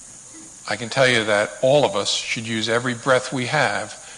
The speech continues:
to make sure that the lying stops on January twentieth, two thousand twenty-one. I understand any, uh, the Democrats have important debates to have about who, who their candidate should be.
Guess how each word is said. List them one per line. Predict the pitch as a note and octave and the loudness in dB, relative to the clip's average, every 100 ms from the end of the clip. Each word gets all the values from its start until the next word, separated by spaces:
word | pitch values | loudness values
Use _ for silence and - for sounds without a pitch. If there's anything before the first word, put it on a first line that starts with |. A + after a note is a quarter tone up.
| - | -12
to | - | -8
make | A2 A#2 A#2 | -4 -4 -2
sure | - C3+ B2 | -2 -2 -4
that | A2+ | -2
the | A2 | -2
lying | G#2+ G#2+ G#2+ G#2+ | 0 0 0 -2
stops | - - C#3 A#2+ F#2 - - - - - - - | -2 0 2 4 2 -4 -4 -4 -6 -14 -18 -14
on | G#2+ | -10
January | A2 A2+ A#2 A#2+ B2 | -4 -2 -2 -2 -4
twentieth, | - C3+ A2+ G2+ G2 - - | 0 2 2 0 -2 -6 -6
two | C3 | 0
thousand | A#2+ A2+ G#2+ | 4 6 6
twenty-one. | A2 - A2+ A2 A2 - - - - - - | 2 2 2 2 2 2 2 2 2 2 0
I | F#3+ | 0
understand | G3 F3 - F#3 E3 | 2 2 2 2 2
any, | C3+ D#3 | 2 2
uh, | D#3 | 2
the | D3 C#3 | 0 2
Democrats | C#3+ E3 E3 D#3 | 2 4 2 4
have | D3+ | 2
important | A#2 - - F3 C#3+ | 2 0 2 2 2
debates | C3+ D#3 F3+ - | 2 2 4 4
to | |
have | E3+ | 4
about | F3 D3+ | 4 2
who, | C3 F3 | 2 -4
who | - F#3 | 0 4
their | F3 E3 | 6 4
candidate | - E3 F3+ F3+ | 2 2 4 4
should | - F3+ | 4 4
be. | F#3 F#3+ | 6 4